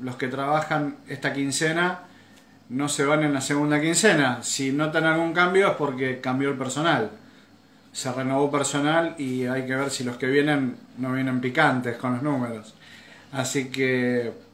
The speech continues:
no sé, vamos a ver, vamos a ver. Y ustedes dirán, "¿Por qué estás hablando de eso si es azar?". Porque hay sorteos que no son televisados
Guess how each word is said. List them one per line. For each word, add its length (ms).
no 140
sé, 320
vamos 360
a 60
ver, 300
vamos 320
a 80
ver. 200
Y 80
ustedes 380
dirán, 320
"¿Por 160
qué 60
estás 220
hablando 440
de 80
eso 180
si 160
es 80
azar?". 500
Porque 680
hay 200
sorteos 680
que 100
no 140
son 240
televisados 1000